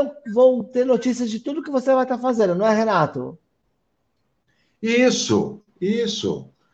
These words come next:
Speaker 2: Na verdade, você foi um ótimo garoto propaganda, Renato Prieto Ator. Segue lá e pergunta. Eu, assim, em direct, assim, a minha produção me ajuda, gente, porque veja só, entra, assim, duzentos, trezentos recados da parte da manhã, duzentos, trezentos da parte da tarde, duzentos, trezentos de noite.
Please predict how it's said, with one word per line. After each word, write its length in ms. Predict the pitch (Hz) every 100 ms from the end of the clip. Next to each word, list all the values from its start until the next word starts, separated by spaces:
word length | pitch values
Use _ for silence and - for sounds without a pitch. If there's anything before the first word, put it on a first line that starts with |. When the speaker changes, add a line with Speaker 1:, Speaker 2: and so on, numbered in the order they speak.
| _ _ -
Speaker 2:
Na 100 | 143
verdade, 360 | 160 160 180 -
você 100 | 175
foi 220 | 196 202
um 120 | 185
ótimo 340 | 170 180 175
garoto 240 | 151 151 151
propaganda, 560 | 151 160 131 147 147
Renato 500 | 113 117 117 143 156
Prieto 460 | 165 151 135 143 175
Ator. 440 | 185 151 113 104 - - _ _
Segue 440 | - - 202 202 165
lá 380 | 120 117 127 - 131 _ _ _
e 80 | 127
pergunta. 580 | 127 175 165 175 180 165 226
Eu, 220 | 143 -
assim, 240 | 147 131 131 143
em 80 |
direct, 400 | 131 139 151 147
assim, 380 | 131 123 131 117
a 100 | 117
minha 160 | 127 156
produção 360 | 170 - 180
me 80 | 190
ajuda, 300 | 247 - 131
gente, 200 | 101 101
porque 120 | -
veja 220 | 123 143 170
só, 320 | - 80 - _ _ _
entra, 320 | 143 208 -
assim, 180 | 180 147
duzentos, 440 | 127 127 151 170 165
trezentos 380 | 147 131 131
recados 380 | 120 113 120 117
da 80 | 117
parte 220 | 113 107
da 80 | 107
manhã, 320 | 110 117 127
duzentos, 340 | 107 104 151 151
trezentos 280 | 135 127
da 100 | 120
parte 200 | 107 107
da 60 | 98
tarde, 280 | - 117 120
duzentos, 360 | 208 147 165
trezentos 380 | 156 127 127 131
de 100 | 143
noite. 400 | 110 85 - _